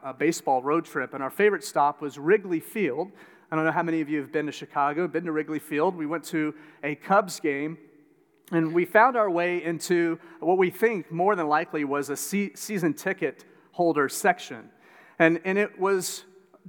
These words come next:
really a treat to be there and to experience this, because so many of the people knew each other. And so when they came to their seat, they greeted them by name, they gave them a hug, they asked,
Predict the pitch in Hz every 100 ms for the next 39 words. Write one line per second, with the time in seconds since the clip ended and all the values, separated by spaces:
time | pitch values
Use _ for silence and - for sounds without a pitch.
0 | 170 185 247 330 196 147 - 202 240 -
1 | - - 151 202 233 139 135 143 - 160
2 | 147 - - - 277 214 147 - 160 156
3 | 160 175 165 - - - _ - 240 277
4 | 285 240 240 175 151 - 254 - 127 131
5 | 180 - - - 175 254 330 190 - 143
6 | 117 104 110 - 151 196 190 165 156 220
7 | 233 208 156 - 226 233 - 143 135 196
8 | 214 208 190 143 135 180 214 226 156 151
9 | 160 135 120 185 220 180 139 151 160 -